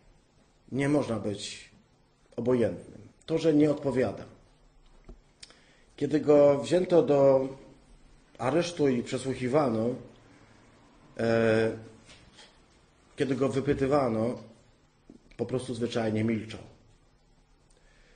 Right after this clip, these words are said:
Milczenie, które, e, obserwuję w Chrystusie,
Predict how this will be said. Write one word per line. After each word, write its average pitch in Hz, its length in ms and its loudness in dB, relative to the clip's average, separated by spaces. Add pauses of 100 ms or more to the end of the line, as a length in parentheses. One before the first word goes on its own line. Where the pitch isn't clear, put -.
(320)
Milczenie, 160 520 2 (960)
które, 143 280 -2
e, 123 680 2
obserwuję 127 600 0
w - 60 -12
Chrystusie, - 460 -8